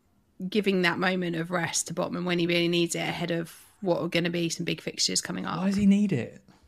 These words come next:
Speaker 2: Why does he need a rest? He's a centre back. He barely had to do anything in the eight nil win.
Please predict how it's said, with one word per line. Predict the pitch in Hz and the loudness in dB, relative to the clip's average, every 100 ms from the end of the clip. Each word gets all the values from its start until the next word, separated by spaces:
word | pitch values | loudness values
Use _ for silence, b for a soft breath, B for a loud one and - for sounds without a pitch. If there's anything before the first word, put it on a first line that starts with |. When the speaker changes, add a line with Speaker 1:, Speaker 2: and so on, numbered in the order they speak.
| - | -14
Speaker 2:
Why | 151 | -8
does | |
he | 170 | -6
need | 160 160 | -4 -4
a | |
rest? | 147 151 135 - - - | -4 -6 -6 -10 -14 -14
He's | - 143 | -8 -6
a | |
centre | - 160 143 | -4 -4 -4
back. | 117 110 | -4 -4
He | |
barely | 131 165 | -4 -2
had | 135 | 0
to | |
do | 151 | 2
anything | 165 151 | 2 2
in | 127 | 0
the | 113 | 0
eight | 113 | 0
nil | 117 104 | -2 -2
win. | 104 139 | -2 -4